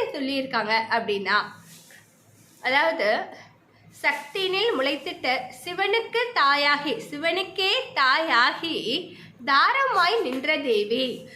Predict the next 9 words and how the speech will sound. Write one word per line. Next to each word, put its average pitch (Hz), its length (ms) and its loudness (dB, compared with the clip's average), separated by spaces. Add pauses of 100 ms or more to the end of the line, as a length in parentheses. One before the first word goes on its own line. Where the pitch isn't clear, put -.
So, 302 340 2
ஒரு 262 240 4
பெண்கள் 370 600 0
அப்படின்றவர் 277 840 -2
தாயாக 392 600 2
மட்டுமல்லாமல் 294 920 0 (540)
தாரமாகவும் 392 920 4
நின்று 339 480 -2
அவர்களை 330 840 2